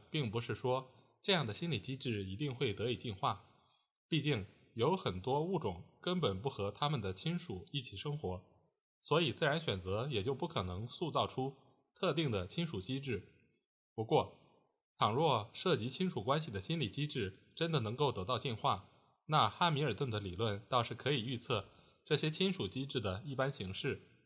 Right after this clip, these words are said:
在上一章中，我们曾经讨论过许多特定的抚养问题，而且还对各种抚养机制，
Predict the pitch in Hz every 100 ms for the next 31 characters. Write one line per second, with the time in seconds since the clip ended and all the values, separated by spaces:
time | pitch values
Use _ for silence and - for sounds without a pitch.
0 | _ _ _ _ _ _ - 170 117 -
1 | 156 120 135 143 143 151 - - 110 101
2 | 110 127 117 123 160 170 98 101 113 107
3 | 95 - 98 113 123 175 156 151 98 -
4 | 135 95 104 95 95 92 - _ _ _
5 | - 147 - 95 95 - 110 147 135 175
6 | 123 92 90 - 135 92 123 131 127 92